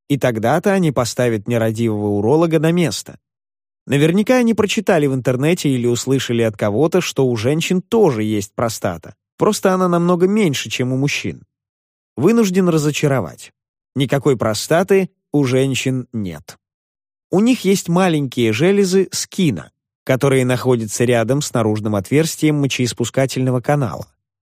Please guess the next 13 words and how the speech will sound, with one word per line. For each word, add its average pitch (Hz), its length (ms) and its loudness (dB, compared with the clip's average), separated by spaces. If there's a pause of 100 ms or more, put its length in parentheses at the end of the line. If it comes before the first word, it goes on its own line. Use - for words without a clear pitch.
(460)
Этот 147 320 2
орган 131 320 2
порой 139 280 2
называют 123 460 0
женской 113 400 -2
простатой 107 560 -2
потому, 143 480 0
что 120 300 0
у 117 80 2
плода 131 400 2
в 113 60 -2
утробе 117 380 0
матери 143 520 -2